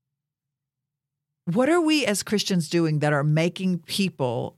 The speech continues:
in whatever it is they're doing feeling not wanted? What is it that would cause someone to go to such extreme measures to be perceived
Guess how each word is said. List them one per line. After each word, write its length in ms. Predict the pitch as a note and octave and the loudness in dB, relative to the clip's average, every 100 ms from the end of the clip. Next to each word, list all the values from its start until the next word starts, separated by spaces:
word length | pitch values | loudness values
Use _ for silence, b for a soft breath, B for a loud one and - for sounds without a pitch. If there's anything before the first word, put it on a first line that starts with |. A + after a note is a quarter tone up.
| - | -2
in 160 | D#3+ | 0
whatever 500 | D#3 D#3 - G3 G3+ | 2 0 2 2 2
it 100 | G#3 | 2
is 180 | F3 D#3 | 0 0
they're 120 | E3 D3 | 0 -2
doing 500 | D3+ D3 C#3 C#3 C3+ | 0 0 0 -2 -4
feeling 540 | - D#3+ D#3 D3 C#3 | -4 0 0 0 0
not 240 | C3 B2+ | 0 -2
wanted? 400 | B2+ B2 B2 C3+ - _ _ _ _ _ _ _ _ _ _ _ _ | -4 -6 -8 -12 -20 _ _ _ _ _ _ _ _ _ _ _ _
What 280 | E3 G3 D4 | -2 2 2
is 200 | F4 D4+ | 2 0
it 140 | B3+ | 0
that 120 | A3 G3+ | 0 2
would 160 | F#3 | 0
cause 340 | - F3+ F3 E3 | 0 0 2 2
someone 380 | F#3 F3 D#3+ D#3+ | 2 2 0 -2
to 120 | E3 | 0
go 200 | D#3+ D#3 | 0 0
to 160 | D#3 | -2
such 400 | D#3 - D#3+ - - | -2 0 -2 -2 -4
extreme 1400 | D3+ - - - - - A3 A3 A#3+ C4 C4 C4 G#3+ F#3 | -4 -4 -4 -6 -6 -6 -2 0 0 0 0 2 2 2
measures 880 | E3+ D#3+ D3 - D#3 - - - - _ _ _ _ _ _ _ | 2 0 -2 -8 -8 -6 -4 -6 -8 _ _ _ _ _ _ _
to 100 | - | -2
be 140 | F3+ G3+ | 0 0
perceived 1000 | G3+ F#3+ F3 - G#3+ G#3 E3+ D3+ C#3+ | 0 -2 0 -2 -2 -2 -2 -4 -6